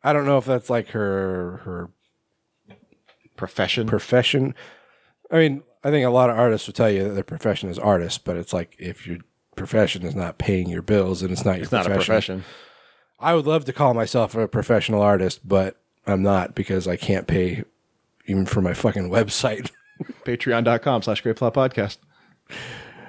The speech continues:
Speaker 1: Um. Anyway, uh, yes, but she lives in New York, which is just a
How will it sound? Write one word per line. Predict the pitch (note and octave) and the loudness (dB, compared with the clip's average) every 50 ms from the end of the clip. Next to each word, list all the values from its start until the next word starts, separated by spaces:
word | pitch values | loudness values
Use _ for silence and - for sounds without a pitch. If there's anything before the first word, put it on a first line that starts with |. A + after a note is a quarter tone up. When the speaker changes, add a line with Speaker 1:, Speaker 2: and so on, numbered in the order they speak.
| - - _ _ _ _ _ _ _ _ _ - | -20 -20 _ _ _ _ _ _ _ _ _ -2
Speaker 1:
Um. | B2+ C3 A#2+ A2+ G#2+ G#2 G#2 G2 G2 F#2 - - _ _ _ _ _ _ _ _ _ _ _ _ _ _ _ _ _ _ _ _ _ _ _ _ _ _ _ _ _ _ _ _ _ | 0 2 2 2 2 0 0 -2 -4 -6 -10 -14 _ _ _ _ _ _ _ _ _ _ _ _ _ _ _ _ _ _ _ _ _ _ _ _ _ _ _ _ _ _ _ _ _
Anyway, | D#3+ D#3+ D3+ B2 A2+ G#2 - _ _ - | 4 6 6 6 4 0 -2 _ _ 2
uh, | D3+ D3+ D3 C#3+ C#3+ D#3+ | 4 4 6 4 4 4
yes, | E3+ E3+ D3 C3 A#2+ | 4 2 2 2 0
but | - - D3 B2+ | -4 -6 -6 -6
she | - - F3 E3+ | -4 -2 0 2
lives | D#3+ D#3 C#3 D3 | 2 2 4 4
in | E3 D3+ | 4 4
New | C3+ B2 | 4 6
York, | A#2+ A#2 A#2+ A#2 - | 6 4 4 2 0
which | G#2+ - - | -4 -6 -6
is | A2 G#2 | -6 -4
just | A2+ B2 A#2 - - | -4 -6 -6 -8 -12
a | E3+ | -14